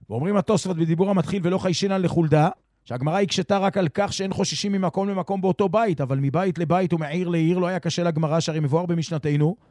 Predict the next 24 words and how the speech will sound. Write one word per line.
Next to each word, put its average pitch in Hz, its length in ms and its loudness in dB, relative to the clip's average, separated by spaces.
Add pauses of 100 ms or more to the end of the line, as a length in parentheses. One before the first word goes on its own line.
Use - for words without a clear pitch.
(380)
שאין 151 200 -4
תקנה 180 360 0
לחשש 160 380 0
הזה, 151 180 -2
משום 165 220 -2
שלא 165 160 -2
ייתכן 175 300 -2
שיבדקו 160 460 -2
כולם 180 220 0
את 180 80 -4
חמצם 180 320 -2
בבת 180 240 -2
אחת, 226 360 2 (560)
ולעולם 165 500 4
יהיה 190 160 2
עלינו 202 260 0
לחשוש 196 600 0 (340)
שגררה 160 540 -2
חולדה 185 300 2
מבית 180 340 0
בדוק 147 300 2
לבית 160 280 -2
שאינו 214 260 -2
בדוק. 233 380 2